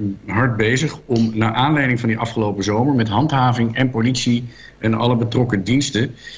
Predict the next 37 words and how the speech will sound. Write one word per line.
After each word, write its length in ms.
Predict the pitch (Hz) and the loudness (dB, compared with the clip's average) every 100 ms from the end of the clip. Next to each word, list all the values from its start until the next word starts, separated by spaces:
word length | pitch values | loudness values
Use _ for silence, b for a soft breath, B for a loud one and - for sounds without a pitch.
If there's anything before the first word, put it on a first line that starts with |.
| B B | B B
ehm, 680 | 117 117 117 117 113 113 110 - | 2 2 2 2 2 2 0 -4
te 100 | - 120 | -12 -4
kijken 300 | 156 165 131 | -2 -2 -2
wat 140 | 151 | -2
zijn 140 | 160 147 | 0 0
nou 120 | 131 | 0
de 60 | 127 | 2
lessons 340 | 147 147 120 | 2 0 0
learned 360 | 120 139 139 127 | 2 4 2 0
die 100 | 117 | 0
wij 280 | 120 120 | 2 2
in 80 | 117 | 2
die 120 | 110 | 0
afgelopen 420 | 117 117 120 104 107 | 0 -2 -2 -2 -2
periode 560 | 117 110 113 113 107 | 0 2 2 2 2
met 160 | 107 107 | 0 0
elkaar 300 | 101 107 101 | 0 0 0
hebben 180 | 95 95 | 0 2
doorgemaakt. 640 | 147 117 85 76 - - B B B B B B | 0 0 -4 -4 -8 -14 B B B B B B
Ehm, 380 | 120 117 113 110 - - | 0 2 2 0 -4 -4
nou, 180 | 117 95 | -4 2
een 180 | 131 131 | 2 4
van 140 | 131 | 2
de 140 | 117 110 | 2 0
hele 540 | 117 147 135 113 113 | 0 2 0 -2 -6
concrete 460 | - 110 135 135 117 | -4 -2 0 0 -2
elementen 480 | 117 110 113 107 98 | 0 2 2 0 0
daarvan 500 | 107 101 107 101 101 | 0 0 2 2 2
die 160 | 104 | 2
al 160 | 101 101 | 2 2
door, 240 | 101 101 | 2 2
eh, 280 | 98 101 95 | 2 0 -2
de 80 | 101 | -2
portefeuillehouder 840 | 98 107 113 107 98 98 95 95 - | -2 -2 0 0 2 2 2 0 -2
Verwij 340 | 90 104 101 95 | -4 -2 0 0
is 100 | 90 | 0
ingebracht, 480 | 110 95 98 95 | 0 -2 -2 -4